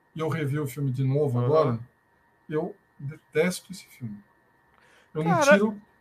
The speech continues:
Speaker 1: nada de bom desse filme. Nada.
Speaker 2: Então, eu, a primeira vez que eu vi, eu falei, "Cara, nem parece Monty Python."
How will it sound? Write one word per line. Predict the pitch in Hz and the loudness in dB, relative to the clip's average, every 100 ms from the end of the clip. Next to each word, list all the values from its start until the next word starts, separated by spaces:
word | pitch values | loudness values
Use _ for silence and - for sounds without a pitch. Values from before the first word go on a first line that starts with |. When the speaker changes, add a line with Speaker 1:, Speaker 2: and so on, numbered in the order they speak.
| _ | _
Speaker 1:
nada | - 165 180 190 214 240 262 220 | -4 2 6 10 12 10 8 4
de | 202 | 4
bom | 156 165 170 | 0 0 -2
desse | 165 160 143 | -4 -8 -12
filme. | - 127 120 117 123 - _ _ _ _ _ - | -4 0 0 -2 -8 -16 _ _ _ _ _ -4
Nada. | 139 127 | -2 0
Speaker 2:
Então, | 117 254 226 - _ _ _ _ _ | 4 4 4 -4 _ _ _ _ _
eu, | 247 285 320 339 339 _ | 0 2 4 2 -2 _
a | 208 | 0
primeira | 247 277 254 294 | 0 0 2 2
vez | 285 262 | 2 0
que | - | 0
eu | 254 | 0
vi, | 214 269 | 0 -2
eu | 269 | 0
falei, | 269 226 | 2 2
"Cara, | 214 226 208 | 2 2 2
nem | 208 233 277 - - | -2 -6 -8 -10 0
parece | 294 214 202 226 247 - | 2 2 0 0 -4 -10
Monty | 226 220 - | -12 -14 -16
Python." | - 147 127 117 - 117 | -2 2 2 0 -10 -18